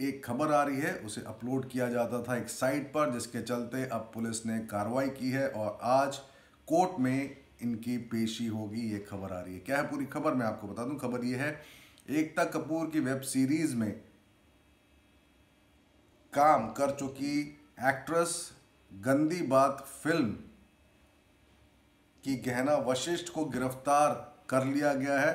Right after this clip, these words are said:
मुंबई पुलिस द्वारा और आज उन्हें कोर्ट में पेश किया जाएगा। ये खबर आ रही है। खबर यह है कि मुंबई क्राइम ब्रांच की प्रॉपर्टी सेल ने अभिनेत्री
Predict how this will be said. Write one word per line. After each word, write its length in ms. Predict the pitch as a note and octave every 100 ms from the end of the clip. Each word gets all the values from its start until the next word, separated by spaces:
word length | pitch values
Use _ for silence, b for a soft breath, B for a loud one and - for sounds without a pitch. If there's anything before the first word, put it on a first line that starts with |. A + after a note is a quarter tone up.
| -
मुंबई 480 | - A2+ A#2+ B2+ C3 C3 - -
पुलिस 240 | D3 E3
द्वारा 340 | B2+ C3 A#2+ A#2+ - - - _ _ _ _ -
और 300 | A#2 A#2+ A2+
आज 400 | B2 C#3 D3+ - - - -
उन्हें 300 | B2 C3 C3 C3
कोर्ट 360 | B2+ B2+ B2
में 320 | B2 B2 B2 B2+
पेश 380 | A#2 A#2 A#2 - -
किया 180 | B2 A#2+
जाएगा। 380 | A2+ A2 A2 A2+
ये 160 | A2+ A2
खबर 300 | A2 A2+ A#2+
आ 100 | B2
रही 160 | B2
है। 160 | B2+ D#3 D#3 B B B B
खबर 240 | C3+ C#3+ D3
यह 140 | D3+
है 80 | D#3+
कि 100 | D#3
मुंबई 340 | C#3 C3+ C#3+ D3
क्राइम 340 | C3+ C3+ C3
ब्रांच 240 | C3+ C#3+
की 100 | - C#3
प्रॉपर्टी 500 | C3 B2 B2 C#3 C3
सेल 220 | C3+ C3+
ने 140 | D3
अभिनेत्री 520 | C3+ A2+ B2+ B2 C3